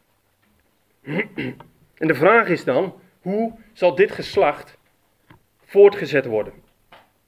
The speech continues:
En dat wordt helemaal duidelijk als verderop in hoofdstuk één, als Naomi tegen haar dochter zegt: "Ga terug naar het huis van je moeder, ga terug naar Moab."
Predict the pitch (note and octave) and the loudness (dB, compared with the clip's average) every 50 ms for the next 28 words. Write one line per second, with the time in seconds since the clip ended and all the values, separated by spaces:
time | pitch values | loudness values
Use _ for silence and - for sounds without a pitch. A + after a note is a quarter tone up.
0 | _ _ _ _ _ _ _ _ _ _ _ _ _ _ _ _ - - _ _ | _ _ _ _ _ _ _ _ _ _ _ _ _ _ _ _ -20 -20 _ _
1 | _ _ - E3 F3+ G3 F#3 F3 F#3 F3+ F3+ F3+ F#3 F#3+ G3+ G3 - F#3 F#3+ F#3+ | _ _ -4 0 2 4 4 4 4 4 2 2 2 2 2 2 2 2 2 2
2 | G3 G3+ F#3+ F#3+ D3+ C#3+ - - - _ _ _ - F3+ E3+ D3+ E3+ F#3 F#3 E3+ | 2 0 -2 -2 -4 -4 -6 -12 -20 _ _ _ -4 -2 -2 0 0 0 0 0
3 | E3+ F3 E3 F3 E3 - D#3+ E3 F3+ F3+ C#3+ C#3+ D#3 D#3 D#3 F3 F#3+ F#3 E3+ F3+ | 0 -2 -2 -4 -4 -2 0 0 0 0 -2 0 0 2 2 2 2 0 -2 -2
4 | F3 E3+ D3 D3+ D3+ D3 C#3+ - - _ _ _ C#3+ F3 F3+ - - D#3 - - | -2 -2 -2 0 -2 -2 -2 -4 -10 _ _ _ -2 -2 -2 -2 -4 -8 -4 -2
5 | E3+ D#3 - - - - _ _ _ - - _ _ _ - F#3 F3 E3 - F3 | 0 0 -2 -4 -10 -20 _ _ _ -20 -20 _ _ _ -2 -2 -2 -2 -2 0
6 | D#3+ G3 A3 G#3+ - - F3+ E3+ D#3 C3+ C3 D#3+ F#3 F3+ - - E3 D#3 D#3 E3+ | 2 2 2 2 0 -2 -2 -2 -2 0 0 0 0 0 -2 -4 -6 -4 -4 -4
7 | E3+ C3+ B2 - F3+ E3 F3 F#3 E3+ A#3 A#3 A#3 - F#3 F3 E3 F3 G3+ A3+ A3 | -4 -4 -4 -2 -4 -4 -2 -2 -2 -2 -2 -2 -4 -4 -2 0 0 2 2 2
8 | F3 C3 - - | 2 2 0 -2